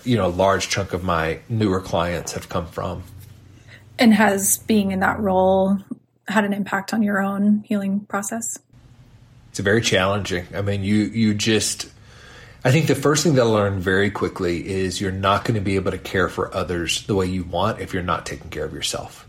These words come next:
Speaker 2: Yes.
Speaker 1: It's going to feel like such an incredible threat to try and show up in a space and care for other people if you're not taking care of yourself.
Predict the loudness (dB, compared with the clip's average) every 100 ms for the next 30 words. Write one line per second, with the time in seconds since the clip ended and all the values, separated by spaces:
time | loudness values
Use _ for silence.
0 | -20 -16 -10 -4 -2 0 2 2 0 -4
1 | -2 0 0 0 0 -2 0 0 2 4
2 | 4 0 -2 -6 -8 0 2 4 2 2
3 | 2 2 -2 -6 -20 -18 -10 -6 -2 2
4 | 2 2 -6 -12 -12 -20 -20 -20 -20 -20
5 | -14 -4 0 0 0 -2 -4 -4 0 0
6 | 0 0 2 2 0 -6 -4 -2 -2 -2
7 | -8 -6 -6 -4 -6 -8 -8 -10 -8 -8
8 | -8 -8 -8 -6 -4 -4 -6 -8 -10 -10
9 | -8 -8 -8 -8 -8 -10 -14